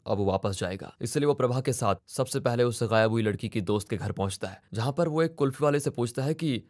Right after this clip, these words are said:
शुक्रवार की रात तुमने किसी एक लड़की को कार में कहीं और घसीट कर ले जाते हुए देखा। वो कुल्फी वाला बताता है कि हाँ, नीले रंग की कार थी, जिसमें एक आदमी किसी लड़की को जबरदस्ती बिठा रहा था, पर कार का नंबर उसे नहीं पता होता। अब जिस लड़की का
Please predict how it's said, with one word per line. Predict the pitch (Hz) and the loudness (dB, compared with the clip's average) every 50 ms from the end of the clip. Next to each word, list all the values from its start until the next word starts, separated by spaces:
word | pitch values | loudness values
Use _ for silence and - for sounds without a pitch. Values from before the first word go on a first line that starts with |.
| _ | _
शुक्रवार | - - 143 135 - 131 135 139 170 | -6 -6 -4 -2 0 0 0 0 0
की | 165 - 135 | 0 0 0
रात | 123 120 127 143 147 - _ _ | 2 2 0 0 -2 -4 _ _
तुमने | 131 127 123 123 123 120 | -2 -2 0 0 0 0
किसी | 117 - 123 - - | -2 -4 -4 0 0
एक | 131 117 | 0 2
लड़की | 120 117 110 - - 117 | 2 2 2 0 -2 -4
को | 117 | -2
कार | 110 - 107 113 117 | 0 2 2 2 2
में | 113 110 | 0 0
कहीं | - 110 110 113 | 0 0 0 2
और | 107 107 110 107 104 - _ _ | 2 2 2 2 0 -4 _ _
घसीट | 101 90 - 120 107 - 120 101 | -14 -6 -4 -4 0 0 -2 2
कर | - 127 113 | 4 2 4
ले | 110 113 | 4 6
जाते | 107 104 104 - 123 | 4 4 4 4 2
हुए | 113 107 | 2 2
देखा। | 117 113 - 156 123 110 - _ - | 2 2 0 -2 -6 -6 -12 _ -8
वो | 98 98 | -8 -8
कुल्फी | 95 - 113 107 95 117 | -2 0 0 0 2 2
वाला | 127 127 127 139 | 4 6 6 6
बताता | 131 135 - 139 135 139 156 | 4 2 0 0 0 0 0
है | 156 165 | 0 0
कि | 160 - 156 | 0 0 0
हाँ, | 120 127 170 156 117 - - _ _ | 2 2 2 2 2 0 -6 _ _
नीले | - 117 127 139 160 | 0 2 4 4 4
रंग | 160 160 147 | 4 4 2
की | 170 156 | -2 0
कार | - 131 143 170 143 | 2 4 4 4 2
थी, | 131 - - - - - | 0 -8 -12 -12 -8 -6
जिसमें | 127 120 - - 127 | -6 -4 -2 0 0
एक | 127 123 | 0 2
आदमी | 120 110 110 120 120 | 2 0 2 0 -2
किसी | 113 - 117 - 123 | -2 -2 -2 2 2
लड़की | 113 110 104 - | 2 2 2 -2
को | 123 - 123 110 | 0 0 0 2
जबरदस्ती | 107 127 123 131 135 139 135 - - | 2 2 2 4 2 2 0 0 0
बिठा | 135 110 - 101 104 | 0 0 0 0 0
रहा | 95 95 | 0 0
था, | 92 - 101 101 - _ _ - | 0 -2 -6 -12 -14 _ _ -2
पर | 135 131 123 117 117 110 104 95 | 2 2 4 6 6 4 4 2
कार | - 117 120 127 | 2 0 0 2
का | 123 123 | 2 0
नंबर | 113 113 113 117 | 0 2 2 2
उसे | 113 107 - 110 | 2 2 0 -2
नहीं | 98 101 98 | -2 -2 -2
पता | 92 92 - | -4 -4 -4
होता। | 101 95 95 - - - - _ _ _ - | -4 -6 -6 -12 -12 -14 -16 _ _ _ 2
अब | 143 139 117 | 2 2 4
जिस | 104 175 180 - | 4 2 4 4
लड़की | 180 175 170 - 190 | 2 2 2 2 0
का | 180 185 175 175 180 170 | 2 2 2 2 0 -2